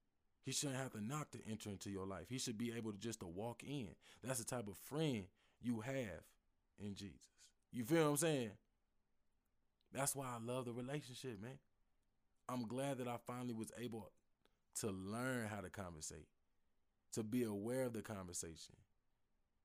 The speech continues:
I'm excited at the fact that I'm able to build the trust level to the level that I'm allowed to build it to, because it shows and it reflects how much trust and love and faith God has in me.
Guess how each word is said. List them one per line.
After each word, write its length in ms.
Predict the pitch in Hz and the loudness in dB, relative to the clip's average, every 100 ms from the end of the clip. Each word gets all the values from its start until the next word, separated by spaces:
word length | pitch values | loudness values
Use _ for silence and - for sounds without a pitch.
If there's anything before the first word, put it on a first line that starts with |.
| _ _ _ _ - | _ _ _ _ -4
I'm 240 | 123 123 | 0 2
excited 580 | 107 - 127 131 123 113 107 | 2 4 4 2 0 0 -4
at 120 | 104 | -6
the 80 | 101 | -6
fact 320 | - 117 107 | -4 -4 -4
that 100 | 101 | -4
I'm 180 | 110 107 | -2 -4
able 280 | 113 120 104 | -2 -2 -2
to 80 | 101 | -4
build 360 | 87 120 120 98 | -2 0 0 -2
the 80 | |
trust 360 | 92 - 107 - | -4 -2 -2 -2
level 320 | 98 98 92 | -2 -2 -2
to 120 | - | -2
the 80 | 101 | -2
level 360 | 92 107 117 113 | 0 -2 0 -2
that 160 | 101 | -2
I'm 160 | 98 101 | -2 -4
allowed 440 | 90 90 107 107 | -2 0 0 0
to 80 | - | -4
build 300 | 82 104 123 | -4 0 0
it 100 | 101 - | 0 -2
to, 200 | 92 90 - - - | -4 -6 -14 -10 -6
because 360 | 104 120 104 | -2 0 0
it 100 | 104 | 0
shows 720 | - 120 127 120 104 95 - - _ - | -2 0 2 2 2 -2 -8 -12 _ -2
and 100 | 107 | 0
it 60 | |
reflects 540 | 101 98 - 131 120 95 | 2 -2 -2 0 0 -2
how 160 | 113 | -4
much 260 | 113 113 104 | -2 0 -2
trust 340 | - 120 110 | -2 0 0
and 140 | 98 104 | 0 0
love 300 | 110 104 98 - - - | 2 2 0 -6 -20 -8
and 120 | 104 | -6
faith 320 | 98 123 117 98 | -4 0 0 0
God 280 | 110 107 | -2 0
has 260 | 107 101 92 | 0 -2 -2
in 160 | 87 107 | -4 -2
me. 200 | 151 | -2